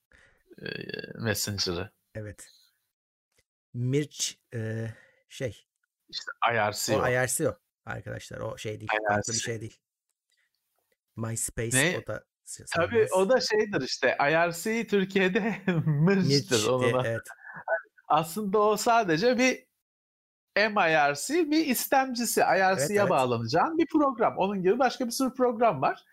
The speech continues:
Speaker 1: Bunların hepsiyle I R C'ye bağlanıyorsun.
Speaker 2: Hı hı.
Speaker 1: Ama o kadar özdeşleşmiş ki. Bir de onu şey yapan, programlayan çocuk vardı. Halit miydi? Neydi adı?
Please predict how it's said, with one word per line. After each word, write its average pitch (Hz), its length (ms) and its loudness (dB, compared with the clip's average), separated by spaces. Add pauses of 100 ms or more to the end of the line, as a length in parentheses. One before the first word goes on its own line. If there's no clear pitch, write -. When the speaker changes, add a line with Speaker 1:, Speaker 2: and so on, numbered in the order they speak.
(260)
Speaker 1:
Bunların 226 380 2
hepsiyle 247 460 2
I 330 280 6
R 294 40 0
C'ye 302 300 4
bağlanıyorsun. 117 680 0
Speaker 2:
Hı 107 140 -6
hı. 156 120 -6 (320)
Speaker 1:
Ama 220 280 2
o 196 100 -2
kadar 269 280 2
özdeşleşmiş 190 880 2
ki. - 240 0 (240)
Bir 180 160 2
de 277 40 4
onu 262 280 2
şey 240 180 2
yapan, 240 340 2
programlayan 226 800 2
çocuk 208 400 -2
vardı. 143 280 2
Halit 160 480 0
miydi? 143 260 -2
Neydi 190 260 2
adı? 120 400 0